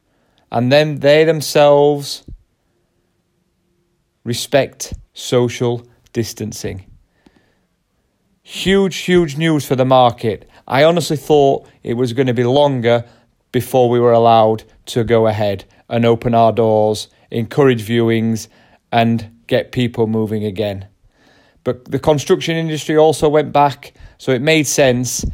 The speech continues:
to open up the doors to the estate agents. And believe me, there's no one happier than I am. So,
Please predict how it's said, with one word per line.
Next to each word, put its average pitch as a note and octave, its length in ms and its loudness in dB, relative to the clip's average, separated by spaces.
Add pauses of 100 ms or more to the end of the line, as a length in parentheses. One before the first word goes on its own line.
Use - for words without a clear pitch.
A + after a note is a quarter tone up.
(200)
to C3 220 0
open C3 300 0
up B2 100 -4
the B2+ 100 -4
doors A2+ 400 2
to A#2 120 -8
the A2 120 -4
estate G#2 360 -6
agents. F#2+ 640 -12 (400)
And A#2 120 -4
believe C3 440 2
me, A#2 380 -2 (1120)
there's A2+ 140 -2
no C3 180 2
one B2 220 2
happier A2 560 -4 (280)
than G#2+ 160 -6
I G2+ 140 -4
am. F2+ 220 -10 (2250)
So, B2+ 560 0